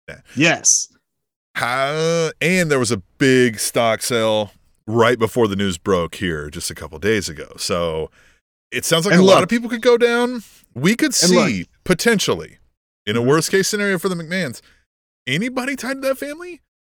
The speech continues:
Speaker 1: might be out of power. And that will be a whole new world that the wrestling world hasn't seen in, like,
Speaker 2: Ever.
Speaker 1: fifty years?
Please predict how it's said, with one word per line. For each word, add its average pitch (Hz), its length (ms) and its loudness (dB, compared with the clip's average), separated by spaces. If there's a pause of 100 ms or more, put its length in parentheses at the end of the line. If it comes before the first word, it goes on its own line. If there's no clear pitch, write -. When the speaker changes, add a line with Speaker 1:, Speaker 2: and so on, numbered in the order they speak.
(140)
Speaker 1:
might 220 160 2
be 285 120 2
out 208 120 2
of 185 60 -2
power. 127 580 -4 (500)
And 113 100 -4
that 196 180 0
will 185 140 0
be 117 380 -2 (600)
a 180 140 6
whole 277 420 4
new 247 180 0
world 170 360 4
that 143 80 -4
the 151 60 -2
wrestling 143 340 -2
world 127 160 -2
hasn't 117 220 -4
seen 120 260 -4
in, 104 100 -4
like, 82 440 -6 (840)
Speaker 2:
Ever. 139 240 -2
Speaker 1:
fifty 196 220 -4
years? 269 380 -4